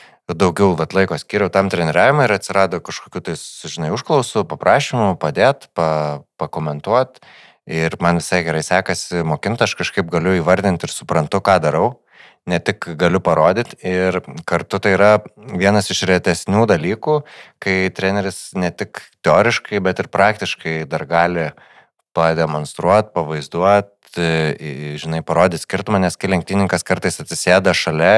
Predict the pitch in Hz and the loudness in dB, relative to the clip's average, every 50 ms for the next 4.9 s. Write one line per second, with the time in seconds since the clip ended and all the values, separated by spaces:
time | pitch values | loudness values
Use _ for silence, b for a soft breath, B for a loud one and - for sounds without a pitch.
0 | 113 110 98 - 87 80 78 87 95 101 98 92 90 - - - 90 87 - - | 6 4 2 -2 -6 -6 -6 -4 -2 0 0 0 -2 -2 -2 -2 -2 -2 -2 -4
1 | - - 98 101 104 104 92 92 95 - B B B B B B B - 104 98 | 0 2 4 6 6 6 4 2 0 -2 B B B B B B B 2 4 6
2 | 101 104 107 104 - - - - - 113 117 104 - - 90 87 87 80 71 80 | 6 6 6 4 2 0 0 0 2 4 4 4 2 0 -2 -2 -2 -4 -6 -6
3 | 76 82 92 107 117 117 - 85 - - - 90 85 90 85 80 92 92 92 90 | -4 0 2 2 2 2 0 -2 -8 -10 -8 -8 -6 -6 -4 -2 0 0 -2 -2
4 | - 85 85 90 95 98 - 80 78 - - - - 87 90 82 80 90 | -4 -2 0 2 2 2 0 -4 -8 -8 -8 -4 2 4 4 4 6 4